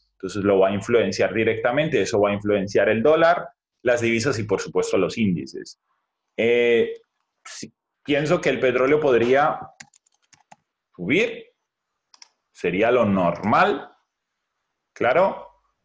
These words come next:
Esto, obviamente, el petróleo podría impulsar también los índices americanos al alza.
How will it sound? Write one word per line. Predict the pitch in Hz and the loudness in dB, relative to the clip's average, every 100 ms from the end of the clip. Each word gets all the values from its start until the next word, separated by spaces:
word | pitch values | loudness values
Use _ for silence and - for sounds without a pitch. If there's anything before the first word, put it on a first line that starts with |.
| _ _ _ _ _ _ _ _ - | _ _ _ _ _ _ _ _ -6
Esto, | 120 - - | -4 -2 2
obviamente, | 151 139 127 135 139 147 143 117 | 2 4 2 2 0 0 0 0
el | 98 | 0
petróleo | 98 101 107 120 | 0 0 0 2
podría | 113 104 120 | 2 0 -2
impulsar | 127 123 107 101 98 - 160 151 | -4 -4 -2 -2 0 0 2 2
también | 120 113 107 | 0 0 0
los | 92 95 | 0 0
índices | 123 139 147 131 | -2 -2 -2 -2
americanos | 120 120 113 156 160 185 - - | -2 -2 -2 0 2 0 -4 -4
al | 85 | 0
alza. | 95 110 - 185 262 | 0 0 0 0 -2